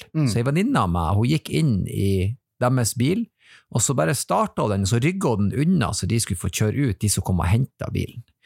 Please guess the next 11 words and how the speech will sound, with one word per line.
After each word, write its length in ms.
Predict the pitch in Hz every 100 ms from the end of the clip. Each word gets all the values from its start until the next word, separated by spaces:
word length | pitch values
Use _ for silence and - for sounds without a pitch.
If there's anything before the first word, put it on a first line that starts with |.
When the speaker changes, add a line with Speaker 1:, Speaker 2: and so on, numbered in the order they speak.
| - - _
Speaker 2:
Og 100 | -
da 500 | 117 165 127 101 92 90
kom 240 | 147 131
politiet. 520 | 92 95 90 123 110 90
Vi 100 | 135
satt, 300 | 190 180 -
vi 100 | 160
satt 260 | - 202
og 80 | 104
så 320 | - - 190 -
på 140 | -